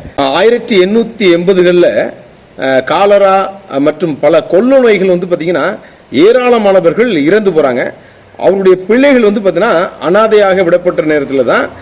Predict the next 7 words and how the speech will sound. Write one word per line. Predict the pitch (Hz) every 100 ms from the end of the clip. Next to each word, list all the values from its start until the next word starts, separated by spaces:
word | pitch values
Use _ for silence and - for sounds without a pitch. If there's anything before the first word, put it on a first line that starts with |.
| - - -
ஆஹ், | 127 131
ஆன்மீக | 120 165 254 254 262 240
பணி | 185 190
செய்வதற்காக | 180 175 175 170 170 151 143
வந்த, | 143 165 185 98 - - - 123
ஆஹ், | 131 -
பாதிரியார்கள் | 143 180 180 175 156 196 175 160